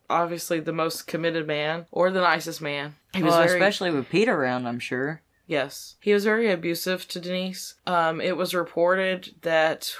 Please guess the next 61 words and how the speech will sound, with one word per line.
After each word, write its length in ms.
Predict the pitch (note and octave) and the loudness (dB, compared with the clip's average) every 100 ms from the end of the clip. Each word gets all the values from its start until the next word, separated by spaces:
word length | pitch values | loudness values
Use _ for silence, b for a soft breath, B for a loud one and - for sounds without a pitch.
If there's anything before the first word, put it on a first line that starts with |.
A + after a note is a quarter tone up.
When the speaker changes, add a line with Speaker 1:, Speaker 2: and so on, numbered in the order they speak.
| - | -4
Speaker 1:
when, 440 | E3 E3 D#3+ D#3 - | -2 -2 -4 -6 -12
one 320 | D3 E3+ E3+ | -6 -2 0
of 100 | D#3+ | -2
the 60 | D#3 | 0
times 320 | D#3+ D3+ D3+ | 0 0 0
when 160 | D3+ | -6
Denise 340 | C#3+ D3 C#3+ - | -4 -6 -6 -8
was 140 | C#3+ | -10
pregnant, 500 | - F3+ F3 F#3 F3+ | 0 0 0 -2 -4
they 140 | D#3 D#3+ | -2 0
had 100 | D#3+ | 2
gotten 160 | D3 D3+ | 0 0
into 180 | D3+ | -2
a 40 | D3 | -4
fight, 440 | - F#3 A#3 - - | 0 0 0 -4 -4
and 760 | E3+ D#3+ D#3+ D#3 D#3 D#3 - - - | -2 2 2 2 0 -4 -10 -14 -2
Pat 400 | G3 G#3 - - - | 4 4 4 -2 -10
had 400 | D#3 D#3+ D3+ D3+ | -2 0 0 -2
threw 160 | D#3+ | -8
Denise 320 | D3+ D#3+ D#3+ D#3 | -6 -8 -8 -6
on 80 | |
the 80 | D3 | -8
floor 640 | D3 E3+ F3 F3 F3 F3+ - - | -4 2 4 4 2 -2 -10 -6
and 200 | D#3 C#3+ | -4 -4
began 280 | C#3+ D3 | -4 -4
to 80 | C#3+ | -6
choke 300 | - D#3+ D#3 F3 | -6 -2 -2 0
her 140 | E3+ | 0
and 200 | - D3+ | -2 -6
hit 180 | D3+ D#3+ | -2 0
her. 240 | F#3 B3 - | 2 0 0
Um, 240 | E3+ E3 | 2 2
he 80 | E3+ | 0
also 300 | D#3 E3+ F3 | 0 0 0
held 240 | E3 D#3+ D3+ | 2 2 2
a 40 | |
gun 240 | D3 D3+ F3+ | 2 0 0
to 100 | F#3 | 0
her, 140 | F#3+ | 0
her 380 | F#3+ F#3+ - F#3 | -2 -8 -6 -4
face 420 | F3+ F#3 F#3 F#3 | 0 2 2 2
or 60 | E3+ | -6
to 120 | E3+ | -2
her 160 | E3 D#3+ | 0 0
head. 400 | D#3+ D#3+ F3 E3+ _ | -2 -4 -4 -8 _
The 240 | - F3 D#3+ | -8 -2 0
only 160 | F#3+ | 2
way 160 | F#3 F3 | 2 2
that 160 | F3 | 0
the 60 | E3+ | -4
fight 260 | E3 D#3 C3 | 0 0 0
ended 260 | F3+ F#3 | -2 -4
was 140 | D#3+ - | -6 -8
because 300 | D3+ D3+ - | -6 -6 -6
Denise's 400 | D3+ D#3+ D#3 D#3 | -8 -6 -4 -4
older 180 | D3 | -4
sister 340 | D3+ D#3+ D3+ D3+ | -4 -6 -4 -4
broke 260 | D3+ D3 | -2 -4
the 60 | D3+ | -4
fight 260 | - C#3 D3 | -4 -2 0
up. 260 | C#3 - | -2 -4